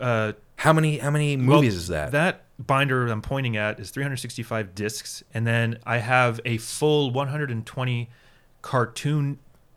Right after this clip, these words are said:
Speaker 2: television cartoon disc, and then, or binder, and then a full, I
Speaker 1: Wait,
Speaker 2: think
Speaker 1: hold on. You have one that's just T V cartoons?
Speaker 2: and one that's just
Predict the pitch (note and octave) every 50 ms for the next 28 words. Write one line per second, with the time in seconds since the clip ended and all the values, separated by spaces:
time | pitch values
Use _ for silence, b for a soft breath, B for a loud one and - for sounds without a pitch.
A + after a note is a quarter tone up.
0 | - - - - - E3+ F3+ F3 D#3+ C#3+ C#3+ C#3+ C#3+ C#3 C3 - C#3+ C#3+ C#3 D3
1 | D3 C#3 - - A#2 A2+ A#2 A2+ A2+ A2+ A2 A2+ - - A#2 A2+ G#2+ G2 - A#2
2 | A2+ A#2 A#2 A#2 G#2+ A2+ A2+ A2 - - - - C#3 C#3 C#3 C#3 C3+ C3 B2 -
3 | - - _ - A#2+ A2+ G#2+ F#2+ - - - A#2 G#2+ G2 F2 D2 D#2 E2 F#2+ G2+
4 | F#2+ F#2 F#2 F#2+ G2 F#2 E2 - - - - - F2+ G2+ - - - G2+ F#2 F2
5 | F#2 G2 - - A#2 A#2 - - C3+ C#3+ D3+ D#3 - - A2+ A2+ A2+ A#2 A#2+ B2+
6 | B2 A#2+ A2+ - - A#2 - -